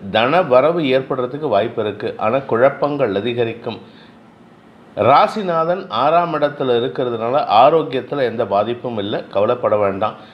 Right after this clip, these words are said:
நன்மைகள் ஏற்படுறதுக்கான முயற்சிகளில் தடைகள் ஏற்படுகின்ற நாள். அஸ்வினி நட்சத்திரத்தில் பிறந்தவர்களுக்கு இன்று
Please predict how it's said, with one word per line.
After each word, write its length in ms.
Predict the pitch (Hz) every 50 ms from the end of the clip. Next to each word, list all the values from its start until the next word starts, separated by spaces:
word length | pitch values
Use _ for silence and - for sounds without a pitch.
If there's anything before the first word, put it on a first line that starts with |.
| - - -
நன்மைகள் 680 | 101 107 113 120 139 160 175 185 190 180 190 202 175
ஏற்படுறதுக்கான 1080 | 92 98 117 123 139 147 - 165 143 139 143 143 143 147 139 - 143 139 139 151 165 156
முயற்சிகளில் 720 | 127 117 120 131 131 131 - 143 123 123 120 139 180 180 - -
தடைகள் 500 | - 117 117 135 156 165 160 165 151 127
ஏற்படுகின்ற 640 | 120 117 120 117 - 123 113 110 113 104 98 95
நாள். 440 | 87 92 90 90 87 - - - - - - - - - - - - - - - - - - - - - - - - - - - - - - -
அஸ்வினி 400 | - 151 165 - 208 226 220 220
நட்சத்திரத்தில் 720 | 208 185 160 151 156 180 175 170 180 165 165 170 156 143 131
பிறந்தவர்களுக்கு 1000 | 135 135 147 156 160 156 147 143 143 139 135 127 131 131 - - 175 156 -
இன்று 580 | - 123 131 139 147 139 131 123 101 87 -